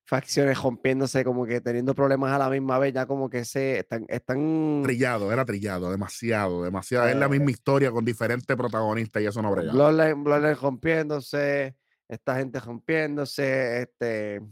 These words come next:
Speaker 1: Shayna con Ruda rompiéndose, ¿sabes? Qué bueno,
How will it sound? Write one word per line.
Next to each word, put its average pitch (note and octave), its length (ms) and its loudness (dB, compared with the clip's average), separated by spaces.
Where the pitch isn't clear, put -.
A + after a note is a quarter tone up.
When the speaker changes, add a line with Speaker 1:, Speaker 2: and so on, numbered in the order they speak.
Speaker 1:
Shayna C#3 400 0
con C3 340 0
Ruda C3 280 2
rompiéndose, C#3 1300 -2
¿sabes? B2 520 -2
Qué A#2+ 80 -2
bueno, G#2 320 -2